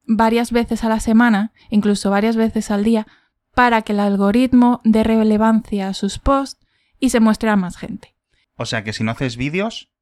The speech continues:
Speaker 2: tus fotos normales salen menos.
Speaker 1: Claro, si no hago vídeos, el algoritmo de Instagram piensa que mis, mi contenido no es tan relevante, entonces en las tags que se usa no se muestra a la gente. O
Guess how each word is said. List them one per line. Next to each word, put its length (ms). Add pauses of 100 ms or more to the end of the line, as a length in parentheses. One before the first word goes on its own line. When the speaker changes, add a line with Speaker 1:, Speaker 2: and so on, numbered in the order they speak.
(280)
Speaker 2:
tus 420
fotos 380
normales 760 (420)
salen 360
menos. 440 (420)
Speaker 1:
Claro, 340
si 180
no 160
hago 360
vídeos, 600 (460)
el 180
algoritmo 520
de 140
Instagram 760 (440)
piensa 460
que 220
mis, 440 (140)
mi 180
contenido 500
no 140
es 140
tan 240
relevante, 500
entonces 480
en 120
las 240
tags 320
que 140
se 160
usa 300
no 200
se 120
muestra 440
a 40
la 100
gente. 440 (440)
O 360